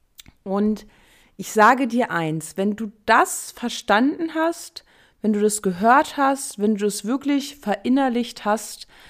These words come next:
dann wird es dir definitiv besser gehen in deinem pädagogischen Alltag, weil du einfach Sachen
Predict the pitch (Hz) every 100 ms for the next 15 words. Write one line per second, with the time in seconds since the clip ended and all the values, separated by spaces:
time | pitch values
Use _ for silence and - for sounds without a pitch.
0 | - _ _ 185 196 190 165 220 294 302
1 | 285 - 240 190 220 285 285 262 220 220
2 | - 196 185 - 247 277 311 294 302 302
3 | 311 320 - 233 233 233 254 254 254 254
4 | 254 247 233 214 208 226 254 262 - 247
5 | 190 202 233 233 226 233 - - - -
6 | 190 214 233 240 - 180 190 208 - 202
7 | 196 185 - 185 202 226 214 214